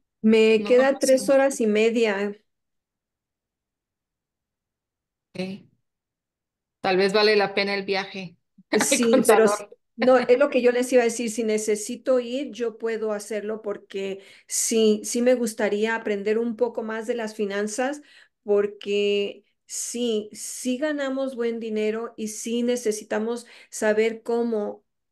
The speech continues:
Speaker 1: organizar el
Speaker 2: Cómo
Speaker 1: dinero.
Speaker 2: organiz-, organiz-,
Speaker 1: Sí,
Speaker 2: claro,
Speaker 1: y
Speaker 2: administrarlo mejor.
Speaker 1: Claro, y es lo que yo decía, porque, por ejemplo, yo me estoy aquí haciendo planeaciones, material y todo, a veces me dan las ocho, las nueve. Cuando tengo que entregar reportes que,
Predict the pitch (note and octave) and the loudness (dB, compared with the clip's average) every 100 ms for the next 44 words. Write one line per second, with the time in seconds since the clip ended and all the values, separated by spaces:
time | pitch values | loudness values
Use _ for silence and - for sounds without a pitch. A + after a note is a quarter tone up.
0 | - G#3 G#3 G3 F#3+ F3 - G#3+ A#3+ B3+ | -2 0 0 -4 -6 -8 -8 -4 0 0
1 | G#3+ F3+ F#3 G#3 G#3+ G#3 G3+ F#3 - G3 | -2 -4 -6 -2 0 0 -2 0 -2 -2
2 | G3 F#3+ F#3 - - - A3+ - - F#3 | -4 -4 -2 -4 -6 -16 -14 -8 -2 0
3 | G3+ G3+ - G3+ G#3 G3 - G#3 G3 G3+ | 0 0 -4 0 2 2 2 0 0 -2
4 | F#3+ F3+ - A#3+ C#4 C4+ A3 A3 - A#3 | -2 -4 2 2 4 2 0 -6 -2 2
5 | A#3 B3+ A#3+ G#3 A3 A3+ A3 A#3 A#3 F3+ | 4 4 2 4 4 2 0 -4 -2 -4
6 | - G#3 G#3+ G#3 G#3 A3 G#3+ A3 A#3 A3 | -2 -2 2 2 2 -2 -2 -2 -4 -4
7 | G#3 G3 - _ A3 B3+ C#4 C#4 C#4 C#4 | -6 -6 -12 _ 2 2 2 -2 -2 -2
8 | C4+ B3 B3+ B3+ A#3+ B3 B3 A3 G3+ G3+ | -4 0 0 0 -2 -2 -2 -4 -4 -6
9 | - A3 A3+ A#3 G#3+ G3 G#3 G3+ G#3 G#3+ | -6 -4 -4 -4 -6 -6 -4 -2 0 0
10 | G#3+ G#3+ A3 A#3 C4+ - _ G#3+ A#3 B3 | -2 -4 -4 -2 -4 -10 _ 0 0 0
11 | C#4+ B3 A3+ A3+ G#3+ A3 G#3+ G#3+ A3+ G3+ | -4 -4 -4 -6 -8 -4 -4 -4 -6 -4
12 | G#3 G#3+ G3 - - G#3 G#3+ G#3+ B3+ D4+ | -2 -2 -2 -4 -2 -2 -2 -4 -4 -4
13 | D#4 D4+ D4 C4 B3+ B3+ A#3+ A3 G#3+ G#3+ | -6 -6 -2 -2 -2 -2 -2 -2 -4 -2
14 | B3 B3 G3+ F#3+ F#3+ - | -6 -4 -6 -4 -6 -8